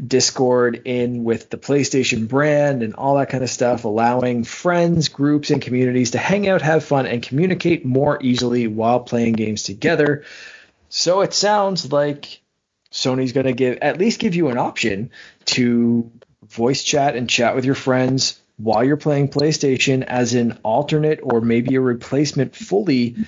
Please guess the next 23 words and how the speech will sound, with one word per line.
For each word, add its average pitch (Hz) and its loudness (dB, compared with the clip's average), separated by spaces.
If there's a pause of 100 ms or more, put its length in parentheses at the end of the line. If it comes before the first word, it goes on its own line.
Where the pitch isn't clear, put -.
(340)
to 123 0 (100)
PlayStation 117 0
voice 117 0
chat, 92 -6 (180)
which 123 0
is 110 -2
wild. 104 0
And 131 2
that's 151 0
kind 160 0
of 156 2
what 151 0
we 143 -2
thought 139 -2 (120)
with 156 -2
Xbox. - -2 (360)
You 170 0
know, 151 2
Xbox 180 -2
for - -4
the 156 2
last 147 0
few 131 -2